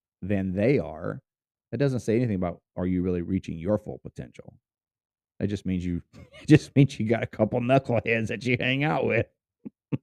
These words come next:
Uh, Same thing with financial matters, right? I'm using those two as examples, right? I mean, "Well, I'm not as in debt, as much in debt as they are." Well, you,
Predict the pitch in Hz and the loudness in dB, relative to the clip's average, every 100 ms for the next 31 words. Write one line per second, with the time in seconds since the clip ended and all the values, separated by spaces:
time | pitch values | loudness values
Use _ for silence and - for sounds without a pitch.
0 | _ - - _ - 196 196 185 165 - | _ -8 -8 _ -16 -12 -10 -10 -12 -4
1 | 120 - 107 104 101 90 95 _ _ _ | 0 2 2 0 -2 -4 -12 _ _ _
2 | _ _ _ - 127 127 131 131 165 185 | _ _ _ 4 4 6 4 4 2 2
3 | 196 180 123 98 95 92 101 110 147 - | 2 2 2 2 0 -2 0 0 0 -4
4 | - 110 101 92 87 - 92 80 80 87 | -4 0 0 0 -4 -2 -2 -2 -4 -10
5 | 87 92 90 - - 87 131 _ _ _ | -10 -6 -6 -8 -14 -14 -14 _ _ _
6 | _ _ _ _ _ _ _ 90 87 85 | _ _ _ _ _ _ _ -4 -2 -2
7 | 80 - 95 107 101 98 104 101 85 87 | -4 -8 -2 0 0 -2 -2 -2 -4 -6
8 | 107 104 98 110 98 98 92 107 - 101 | -2 0 2 0 0 -2 0 0 0 2
9 | 104 104 101 87 117 98 87 98 104 131 | 4 4 2 0 0 0 -2 -4 -4 -2
10 | 127 139 | 0 0